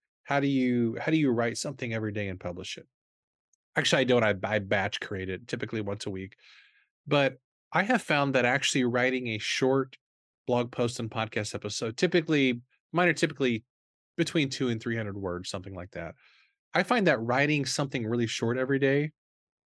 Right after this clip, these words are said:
for me is a lot easier than writing one longer thing once a week because there's way less pressure. And the way that I have personally have kind of dealt with that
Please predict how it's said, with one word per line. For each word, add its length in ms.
for 120
me 240
is 140
a 60
lot 200
easier 320
than 180
writing 480
one 200
longer 440
thing 300
once 240
a 40
week 300
because 320
there's 300
way 140
less 180
pressure. 440
And 160
the 60
way 160
that 120
I 160
have 140
personally 440
have 200
kind 200
of 120
dealt 220
with 180
that 300